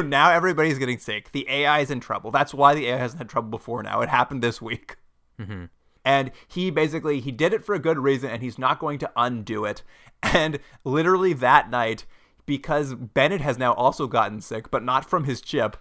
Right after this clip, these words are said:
Speaker 1: but from cold sleep syndrome, and he dies that night, takes the codes with him, <laughs> and that's that.
Speaker 2: Yeah. <laughs>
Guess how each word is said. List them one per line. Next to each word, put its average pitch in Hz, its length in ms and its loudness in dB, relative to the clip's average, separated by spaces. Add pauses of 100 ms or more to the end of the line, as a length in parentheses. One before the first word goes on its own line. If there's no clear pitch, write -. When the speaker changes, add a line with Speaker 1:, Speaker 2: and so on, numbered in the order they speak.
(160)
Speaker 1:
but 127 120 0
from 123 200 0
cold 147 440 0
sleep 160 320 -4
syndrome, 107 560 -6 (420)
and 123 140 2
he 147 120 0
dies 143 540 4
that 165 220 4
night, 113 360 2 (280)
takes 165 300 -2
the 196 80 2
codes 143 340 2
with 117 220 0
him, 110 320 0 (160)
<laughs> - 160 -12
and 135 220 2
that's - 320 4
that. - 420 -4 (120)
Speaker 2:
Yeah. 135 600 4
<laughs> - 40 -10